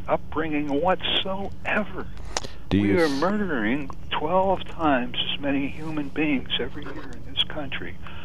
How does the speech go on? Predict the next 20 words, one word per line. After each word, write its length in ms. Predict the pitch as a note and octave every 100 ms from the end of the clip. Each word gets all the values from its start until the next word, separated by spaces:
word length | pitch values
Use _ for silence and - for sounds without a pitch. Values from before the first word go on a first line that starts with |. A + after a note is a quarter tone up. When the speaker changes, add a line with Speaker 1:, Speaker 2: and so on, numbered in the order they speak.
| - -
Speaker 1:
as 240 | B2 B2+
what 260 | B2+ C#3 C#3+ - -
the 60 |
Nazis 540 | A2+ A2+ A2+ A2+ B2+ G#2+ -
did 300 | G#2+ F#2 - - -
in 140 | F#2+
Germany 480 | F2+ F#2 F2 - F2 -
back 260 | E2 D#2 -
then. 160 | D2+ - - -
Speaker 2:
Do 160 | E2+
you 80 | F#2+
think 240 | - A2+ G2
Joe 180 | G2+
Biden 340 | F2+ G2 G2+ E2
should 200 | - D2+
get 200 | F#2+ D#2
communion? 540 | F#2 F2 F2+ F2+ F#2 F#2 - - - - - - - - -
Speaker 1:
<laughs> 220 | - - - - - - - B3+ - - - - - - - -
Well, 160 | C3 B2+
that's 180 | C#3